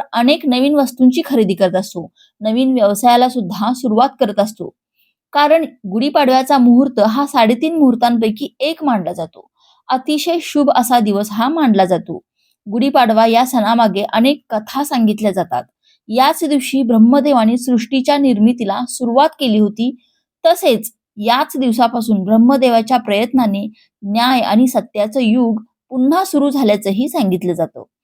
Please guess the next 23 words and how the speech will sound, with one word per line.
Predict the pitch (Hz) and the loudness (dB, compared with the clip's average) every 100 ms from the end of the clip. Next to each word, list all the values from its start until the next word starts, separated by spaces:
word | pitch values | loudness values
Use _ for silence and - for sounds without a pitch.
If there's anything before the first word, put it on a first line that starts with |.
| _ _ - | _ _ -6
आणि | 254 269 | 0 2
याचमुळे | 226 247 285 294 233 214 | 4 2 0 2 4 4
या | 214 214 247 | 4 2 4
दिवशी | 247 220 240 | 2 0 -2
ब्रह्मदेवाची | 208 214 226 247 220 196 - 262 | 0 4 4 4 2 0 -2 -6
पूजाही | 240 202 180 214 262 | -2 0 2 2 0
केली | 277 233 226 | 0 0 2
जाते. | 208 - - _ _ _ - | -2 -4 -16 _ _ _ -6
तसेच | 294 311 302 294 - 247 | -4 2 0 0 -4 0
रावणाचा | 233 233 269 277 302 | 2 2 0 0 0
पराभव | 294 233 240 240 269 | 2 4 4 4 0
केल्यानंतर | 269 240 226 226 214 196 - _ _ _ - | 2 2 2 2 2 0 -2 _ _ _ -6
चौदा | 240 233 269 | -2 2 2
वर्षांचा | 294 262 233 226 220 247 247 | 4 0 2 2 2 2 2
वनवास | 220 214 214 233 285 - - | 2 2 4 2 -2 -6 -14
संपून | - 254 254 277 254 240 - _ - | -4 0 0 2 0 0 -8 _ -4
प्रभू | 269 262 339 | -2 0 -2
श्री | 320 294 285 | -2 -2 2
रामचंद्र, | 240 262 294 285 240 214 214 233 | 2 2 2 2 4 2 0 -4
सीता | - 247 247 294 | -4 -2 0 0
आणि | 240 254 240 | 2 0 0
लक्ष्मण | 214 - 285 220 226 | -2 0 2 2 2
हे | 254 | -2